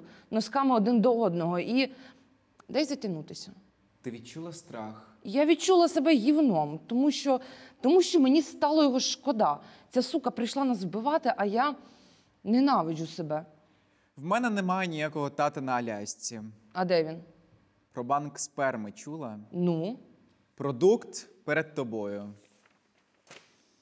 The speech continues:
Speaker 2: Бачила б ти зараз свій вираз обличчя? Жартую. Хоча я дійсно не в темі, хто мій тато.
Speaker 1: А листівки хто надсилає?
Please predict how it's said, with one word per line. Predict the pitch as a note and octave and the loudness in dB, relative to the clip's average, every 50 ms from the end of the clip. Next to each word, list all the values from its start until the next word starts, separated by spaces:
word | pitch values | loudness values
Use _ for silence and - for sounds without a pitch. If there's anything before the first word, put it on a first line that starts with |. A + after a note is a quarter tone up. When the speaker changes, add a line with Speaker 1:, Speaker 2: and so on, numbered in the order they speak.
| _ _ _ _ _ _ _ _ _ _ _ _ _ _ | _ _ _ _ _ _ _ _ _ _ _ _ _ _
Speaker 2:
Бачила | - A2+ B2+ C3+ C3+ - - C3+ C3 | -16 -10 -8 -8 -8 -8 -10 -12 -14
б | - | -12
ти | - B2+ | -14 -12
зараз | A2 C3+ C3 C3 B2 - | -12 -10 -10 -10 -12 -10
свій | - C3 B2 | -10 -10 -10
вираз | A#2 B2+ C3 B2+ - - | -8 -10 -10 -10 -12 -12
обличчя? | C3 A2+ A2+ C#3 D3+ C#3+ - - - A2+ G#2 A2 A2 _ _ _ _ _ _ _ _ | -12 -12 -12 -12 -14 -16 -18 -20 -20 -20 -20 -20 -20 _ _ _ _ _ _ _ _
Жартую. | G#2+ C#3+ D3+ D3+ D3+ - F#3 F3+ D#3+ C3 A#2 G#2 G2+ G2+ - - _ _ _ _ _ _ _ | -10 -8 -8 -8 -6 -4 -2 -2 -2 -2 -4 -6 -8 -12 -18 -20 _ _ _ _ _ _ _
Хоча | - C#3+ C#3 - F3+ | -10 -10 -6 -4 -2
я | F3 F3 | -2 -2
дійсно | D3 F#3 F#3+ F3+ - E3 | -2 -2 -6 -6 -6 -8
не | D3 C#3+ | -8 -8
в | C3+ | -8
темі, | - - E3 E3+ E3 | -6 -6 -6 -6 -6
хто | E3 E3+ - D#3 | -8 -8 -8 -6
мій | D3 D3 D3 D3 | -6 -6 -6 -6
тато. | D3 C#3+ A#2 G#2+ G2+ - - G2+ G2 G2 G2+ _ _ _ _ _ _ _ _ _ _ | -6 -8 -8 -8 -10 -12 -16 -18 -18 -20 -20 _ _ _ _ _ _ _ _ _ _
Speaker 1:
А | - F#3 | -4 -2
листівки | G3 A3 G3+ - - B3 A3 F#3 - G#3 F#3+ | -2 -2 -2 -4 -6 -6 -6 -4 -6 -8 -10
хто | - - A3 F#3+ | -6 -6 -6 -4
надсилає? | F3 D#3+ - - - F3+ E3 E3 E3 D#3+ D3+ - | -4 -6 -10 -12 -12 -10 -8 -8 -10 -10 -12 -14